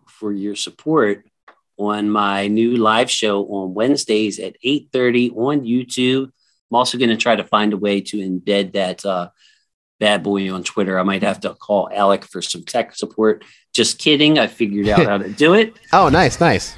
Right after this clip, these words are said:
Speaker 2: <laughs>
Speaker 1: So yes, yes, I did do it. I got talked through. Now we have some good, good people in this community, Alec, that are willing to help an old man like me. But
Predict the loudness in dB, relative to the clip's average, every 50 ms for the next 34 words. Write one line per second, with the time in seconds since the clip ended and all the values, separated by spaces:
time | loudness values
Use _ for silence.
0 | -6 -6 -6 -8 -8 -4 -2 -2 -2 0 0 2 2 2 2 0 -2 0 0 0
1 | 0 0 -2 -2 0 0 0 0 0 0 0 2 2 2 2 2 2 2 0 0
2 | 0 0 0 0 0 -2 -4 -4 -4 -6 -8 _ _ _ _ _ -4 -2 -2 2
3 | 4 4 4 4 4 4 4 6 6 6 6 6 4 0 -6 -10 _ -2 -2 -2
4 | 0 0 -2 -2 0 0 -2 -2 -2 -2 -4 -4 -2 0 2 2 2 2 0 -2
5 | -4 -2 0 0 0 0 -2 -4 -6 -8 -6 -6 -6 -4 0 2 2 2 2 2
6 | 0 0 -2 0 2 2 2 2 0 -4 -14 _ _ _ _ _ _ 2 4 4
7 | 4 6 4 4 4 6 6 6 4 4 4 4 2 4 4 2 0 -2 -4